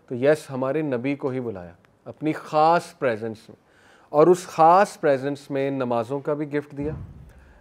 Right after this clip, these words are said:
मैं अक्सर यूथ से कहता हूँ, अगर तुम नमाज़ों को as a gift लोगे, तो फिर पढ़ना आसान है, अगर बोझ समझोगे, तो फिर मुश्किल हो जाएगा।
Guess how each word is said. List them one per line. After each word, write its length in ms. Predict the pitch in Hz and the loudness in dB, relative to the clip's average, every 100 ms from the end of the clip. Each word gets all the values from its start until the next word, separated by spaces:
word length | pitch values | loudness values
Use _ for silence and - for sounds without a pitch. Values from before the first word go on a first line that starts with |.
| - | -6
मैं 100 | 135 | -2
अक्सर 280 | 139 - 165 | 0 0 0
यूथ 160 | 156 147 | 0 -2
से 160 | - | -2
कहता 280 | 147 139 156 | -2 0 0
हूँ, 80 | 151 | 0
अगर 160 | 143 | 0
तुम 300 | 143 156 151 | -2 -4 -4
नमाज़ों 440 | 143 123 123 123 143 | -2 0 0 -2 -2
को 200 | 151 143 | 0 0
as 80 | 147 | -2
a 60 | 131 | -2
gift 260 | 143 165 156 | -4 -4 -4
लोगे, 420 | 135 127 131 135 - _ _ _ _ - | -2 -2 -4 -8 -12 _ _ _ _ -12
तो 80 | |
फिर 360 | 131 147 151 151 _ | -6 0 0 -2 _
पढ़ना 320 | 135 131 131 | -2 0 -2
आसान 420 | 123 - 120 120 123 | -4 -4 -4 -4 -4
है, 60 | |
अगर 280 | 127 139 139 - _ - | -2 -2 -4 -8 _ -12
बोझ 300 | 127 143 156 | 0 2 2
समझोगे, 520 | 156 147 139 139 131 | -2 -6 -4 -4 -6
तो 140 | 131 120 | -10 -12
फिर 260 | 127 120 127 _ - | -10 -10 -12 _ -14
मुश्किल 340 | 131 - 135 | -12 -8 -6
हो 120 | 117 101 | -4 -6
जाएगा। 260 | 101 98 | -10 -16